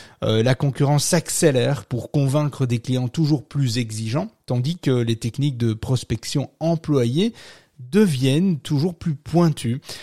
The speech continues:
Alors, les méthodologies marketing dites efficaces se standardisent,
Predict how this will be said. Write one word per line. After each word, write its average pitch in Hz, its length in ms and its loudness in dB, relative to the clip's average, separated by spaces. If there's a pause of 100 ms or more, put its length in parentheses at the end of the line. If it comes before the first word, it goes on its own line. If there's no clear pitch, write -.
(120)
Alors, 123 240 2
les 135 100 4
méthodologies 139 640 2
marketing 131 600 -2
dites 151 380 -6 (240)
efficaces 131 580 -2
se - 160 -4
standardisent, 123 1040 -2